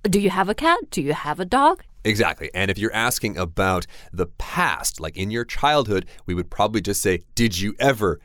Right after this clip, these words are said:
Speaker 2: have a pet?"
Speaker 1: 嗯，right. 好，那除了狗和猫以外，哎，what about鱼和鸟？
Speaker 2: Oh, right, right, right. The fish and birds. Okay, so all of the same words apply. Uh, you can raise birds, you can raise fish.
Speaker 1: 嗯，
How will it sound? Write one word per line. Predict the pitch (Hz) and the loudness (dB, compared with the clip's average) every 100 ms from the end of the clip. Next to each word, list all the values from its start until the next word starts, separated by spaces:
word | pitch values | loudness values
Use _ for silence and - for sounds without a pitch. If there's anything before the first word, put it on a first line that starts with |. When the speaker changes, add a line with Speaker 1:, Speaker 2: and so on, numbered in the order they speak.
| - | -6
Speaker 2:
have | - 95 78 71 - - - | -2 0 0 -2 -8 -16 -6
a | 87 | 0
pet?" | - 208 220 | 2 2 0
Speaker 1:
嗯， | 226 220 220 214 202 190 175 175 | -2 -2 -4 -4 -4 -6 -6 0
right. | 180 196 175 156 - - - - | 4 6 4 2 -4 -6 -16 -2
好， | 359 427 | 2 4
那 | 415 | 2
除 | - 339 | 2 2
了 | 359 | 4
狗 | 339 226 196 | 4 4 4
和 | 208 220 | 2 0
猫 | 240 285 294 | 2 2 2
以 | 233 | 2
外， | 190 208 - - - | 2 0 -2 -10 -2
哎， | 240 - - - | -2 -2 -6 0
what | 262 | 2
about | 302 - - 220 208 - | 2 -2 2 4 4 0
鱼 | 175 196 | -4 -2
和 | - 202 | 2 4
鸟？ | 277 240 185 - | 6 6 4 4
Speaker 2:
Oh, | 98 101 | 4 6
right, | 101 95 87 | 6 2 2
right, | 95 | 0
right. | 87 87 | 2 0
The | 82 | 0
fish | 90 98 - | 2 2 0
and | 87 | 2
birds. | 90 - | 2 4
Okay, | 123 120 - | 4 4 4
so | 123 113 - | 6 6 6
all | 117 143 | 6 6
of | 147 | 6
the | 131 | 4
same | 120 120 113 | 2 4 2
words | 98 98 98 98 90 | 2 4 4 2 -2
apply. | 95 - - 90 90 92 95 - - - | -10 -10 0 4 6 4 2 -4 -18 -8
Uh, | 80 82 | -4 -2
you | 90 | -2
can | 92 90 | -2 4
raise | 107 110 90 | 4 4 2
birds, | 107 98 98 92 - | 4 6 6 4 -2
you | 90 92 | -6 -4
can | 95 | 4
raise | 98 101 - | 6 4 2
fish. | - 90 90 - - - - | 2 2 2 -4 -6 -12 -4
Speaker 1:
嗯， | - 226 208 | 2 4 2